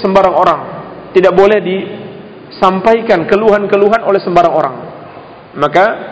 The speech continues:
kalau begitu, ini juga adalah kesyirikan dari sisi yang lain, yaitu menyamakan Allah dengan raja di dunia. Dan Allah Subhanahu wa taala berfirman,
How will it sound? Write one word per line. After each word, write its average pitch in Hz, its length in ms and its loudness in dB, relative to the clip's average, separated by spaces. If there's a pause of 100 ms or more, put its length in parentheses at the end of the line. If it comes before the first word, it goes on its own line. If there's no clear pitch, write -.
(380)
kalau 165 160 4
begitu, 190 480 0 (1300)
ini 180 240 2
juga 175 400 0 (480)
adalah 160 640 -2 (960)
kesyirikan 233 720 -2
dari 180 160 4
sisi 202 240 -8
yang 170 160 -2
lain, 135 160 2 (1400)
yaitu 170 400 2
menyamakan 165 560 -2
Allah 226 320 -2
dengan 233 400 -2
raja - 320 2
di 233 160 -2
dunia. 202 320 -2 (880)
Dan 156 160 0
Allah 160 240 0
Subhanahu 156 560 -2
wa 147 80 2
taala 147 240 2
berfirman, 208 480 0